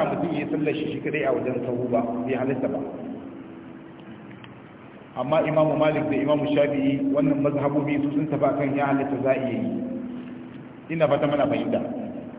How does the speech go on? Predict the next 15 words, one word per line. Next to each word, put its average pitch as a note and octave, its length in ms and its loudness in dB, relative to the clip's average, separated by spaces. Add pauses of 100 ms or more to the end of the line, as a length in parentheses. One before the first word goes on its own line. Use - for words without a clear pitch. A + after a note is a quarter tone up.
(220)
Kamar C#3 180 0
yadda C#3+ 120 0
na C#3 100 4
faɗa D3 180 4
ɗazu, - 360 2
kaga D#3 200 4
magana D3 320 2
ta C#3+ 80 6
koma D3 300 2 (100)
akan D3 200 2 (520)
idan D3 240 0
da D3+ 100 2
larura C3+ 500 4
za B2+ 120 2
a - 100 0